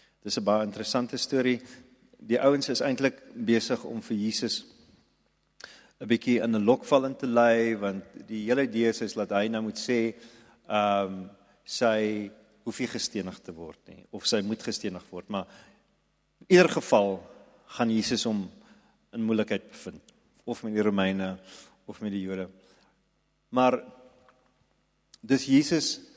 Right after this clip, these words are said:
se reaksie wat vir my die aangrypendste is. Dit laat hy vorentoe buig en op die grond skryf. En ek het my altyd probeer indink en, en mens gaan lees wat die kommentator sê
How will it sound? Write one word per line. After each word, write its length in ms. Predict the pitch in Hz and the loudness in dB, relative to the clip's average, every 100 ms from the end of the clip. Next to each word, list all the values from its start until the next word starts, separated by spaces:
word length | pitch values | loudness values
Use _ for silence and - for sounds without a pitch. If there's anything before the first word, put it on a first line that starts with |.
| - _ _ _ _ _ _ _ _ | -20 _ _ _ _ _ _ _ _
se 160 | - 147 | -4 0
reaksie 560 | 135 - 143 - 135 | 0 0 -2 0 -2
wat 180 | 113 - | 0 -2
vir 120 | - 107 | -2 0
my 200 | 104 104 104 98 - - _ _ | 0 0 -2 -8 -18 -20 _ _
die 120 | 113 | -6
aangrypendste 840 | 120 107 - 113 110 107 104 101 98 | -4 -4 -4 -4 -4 -8 -10 -8 -10
is. 140 | - - - _ _ _ _ _ _ | -12 -18 -20 _ _ _ _ _ _
Dit 200 | 131 135 | 2 4
laat 160 | 143 139 | 2 0
hy 60 | 123 | -2
vorentoe 460 | - 139 127 135 | 2 2 2 -2
buig 360 | 104 104 104 - - - - _ - | 2 2 2 -2 -14 -20 -20 _ -14
en 80 | 104 | -12
op 80 | 104 | -10
die 120 | 104 | -12
grond 320 | 113 104 98 | -12 -12 -12
skryf. 340 | - 98 98 107 | -4 -4 -4 -6
En 60 | 143 | -6
ek 180 | - 180 | -4 -4
het 80 | 151 | -2
my 80 | 120 | -2
altyd 340 | 127 135 131 - - - - _ _ _ _ _ _ _ _ _ 123 | -2 -2 -6 -8 -20 -20 -20 _ _ _ _ _ _ _ _ _ -10
probeer 340 | 117 120 117 | 0 2 2
indink 340 | 123 120 113 117 | 0 -2 -2 -2
en, 140 | 107 107 | -4 -4
en 100 | 110 | -6
mens 220 | 110 - | -6 -4
gaan 140 | 113 107 | -4 0
lees 240 | 127 123 | 0 -2
wat 100 | 127 | -6
die 80 | 113 | -8
kommentator 640 | 123 113 - 113 107 113 - | -6 -6 2 2 2 -2 -6
sê 180 | 113 | -2